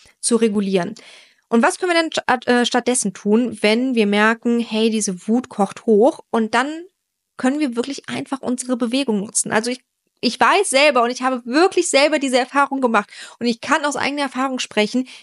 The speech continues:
wie blöd ich mir am Anfang vorgekommen bin. Ich habe wirklich <laughs> angefangen zu tanzen. Ich habe gemerkt, diese Wutwelle, diese Emotionswelle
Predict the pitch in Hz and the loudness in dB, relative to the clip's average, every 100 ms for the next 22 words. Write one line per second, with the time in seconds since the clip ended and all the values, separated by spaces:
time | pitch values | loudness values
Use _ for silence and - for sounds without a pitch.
0 | _ 214 240 277 330 - _ 226 220 214 | _ 2 2 4 0 -4 _ -2 2 4
1 | 254 311 - - 202 190 - 180 180 170 | 4 2 -2 -6 -2 -2 -4 -6 -6 -8
2 | - 185 175 - 180 180 202 285 - - | -6 -4 -4 -6 -6 -2 0 -2 -8 -20
3 | _ - 247 226 277 339 285 302 339 _ | _ -4 -4 0 2 2 4 2 0 _
4 | 247 269 320 - 311 359 - - 254 269 | 0 2 0 0 2 2 0 -2 0 0
5 | 247 233 262 - _ 294 - 302 311 - | 0 -4 -6 -20 _ -12 -4 -4 -2 -4
6 | 190 - - - - 285 381 403 302 285 | -6 -8 -10 -4 0 2 2 0 -4 -2
7 | 294 240 262 - - - _ _ - 262 | 2 2 2 -2 -20 -20 _ _ 2 2
8 | 240 254 240 269 214 208 285 349 294 196 | 6 4 2 -2 -2 4 6 6 4 0
9 | 190 190 208 196 233 254 - 285 339 392 | 2 2 0 0 0 -2 -2 0 0 -2
10 | - 233 247 | 0 2 2